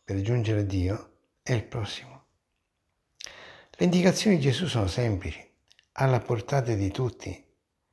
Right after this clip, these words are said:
Si tratta di seguire la via maestra donata da Dio al popolo di Israele, le famose dieci parole. È così che vengono chiamati dagli ebrei i dieci comandamenti, le dieci parole.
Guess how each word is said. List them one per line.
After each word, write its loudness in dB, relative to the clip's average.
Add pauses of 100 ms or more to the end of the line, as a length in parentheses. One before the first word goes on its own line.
(340)
Si -8
tratta 2
di 0
seguire 0
la 4
via 2
maestra -2
donata -2
da 0
Dio 0
al 0
popolo -2
di 2
Israele, -6 (640)
le -4
famose 2
dieci 0
parole. -4 (800)
È -16
così 0
che 4
vengono 2
chiamati 0
dagli -2
ebrei -2
i 2
dieci 0
comandamenti, -4 (640)
le -4
dieci -2
parole. -8